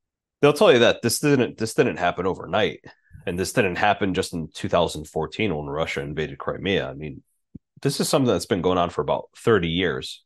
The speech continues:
shortly after the fall of the Soviet Union. <clears throat> And how we basically, I forgot what the name of the pact was, but we, we basically signed this, we signed this, I don't know if it's a treaty or whatever the hell you wanna call it,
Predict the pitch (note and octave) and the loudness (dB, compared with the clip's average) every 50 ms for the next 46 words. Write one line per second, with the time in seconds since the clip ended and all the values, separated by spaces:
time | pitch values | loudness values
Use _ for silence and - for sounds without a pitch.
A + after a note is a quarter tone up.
0 | _ - - - A#2+ A2+ E2 F2+ F2+ F2 E2+ - E2+ C2+ - - - F2 E2+ D2+ | _ -16 -2 0 2 2 2 2 2 0 0 -2 -8 -12 -8 -2 0 0 2 0
1 | - D2+ - - F#2 D#2 D2 D#2 C#2 - F#2 G#2+ G#2 F2+ - - - _ _ _ | 0 -4 -6 -4 -4 -4 -4 -6 -6 -4 -4 -2 -2 -4 -6 -10 -16 _ _ _
2 | _ _ _ _ _ _ _ _ _ _ _ _ - - - - - - - - | _ _ _ _ _ _ _ _ _ _ _ _ -4 -2 0 0 4 4 4 4
3 | - - A2 G2 F2+ F#2 G#2+ F#2+ F#2 F2+ E2+ G2+ G2 G2 - - - G#2+ G2 F#2+ | 4 2 0 0 2 2 2 2 2 0 0 0 -2 -2 -2 -4 -2 -2 0 0
4 | F#2+ - F2+ G2 - - G2+ F2+ A2+ - E2 E2+ G#2 - G#2 G#2 G2+ G2+ F#2+ F#2+ | 2 0 0 0 0 -2 0 2 2 2 2 2 0 -2 -2 0 -2 -2 -2 -2
5 | E2 E2 - - - F#2+ F#2 F2+ - - - F2+ F2 E2+ D#2+ - - - F2 E2+ | -4 -6 -8 -4 -2 0 0 0 0 -4 -4 -2 -2 -2 -2 -4 -6 -4 -4 -2
6 | E2 E2+ F2 E2+ E2 - - D2+ E2+ F2 E2+ E2+ - - A2+ C#3 C3+ - - G2+ | -2 -2 -4 -4 -6 -8 -8 -8 -6 -4 -4 -2 -2 0 0 0 0 -2 -4 -4
7 | F2+ - - - G#2+ G2 G2 F#2+ F#2+ F#2 E2+ E2+ E2+ E2 - - - - - F#2 | -4 -2 0 0 2 2 2 2 0 0 -2 -2 -2 -2 -4 -6 -10 -10 -10 -10
8 | F2+ - - A2+ B2 B2 G#2+ F#2+ F2+ F2 - - - _ - E2+ G2 G2+ F2 D2+ | -4 -2 0 2 2 2 2 0 -2 -2 -4 -10 -18 _ -10 -6 -4 -4 -4 -4
9 | D2 C#2+ - D#2 D2 - - - - - - - F#2 F2 E2+ D#2 D#2 D#2+ D#2+ D#2+ | -6 -8 -8 -10 -12 -12 -14 -18 -18 -14 -8 -6 -4 -4 -4 -4 -2 -2 -2 -2
10 | D#2+ D2+ E2 E2+ E2+ E2 E2 E2 E2 E2 D#2 D#2 D2+ D#2 - - - E2+ D#2+ D#2+ | -2 -2 -2 -2 -2 -2 -2 0 0 0 -2 -2 -4 -6 -6 -4 -2 0 2 2
11 | D#2+ D2 | 0 0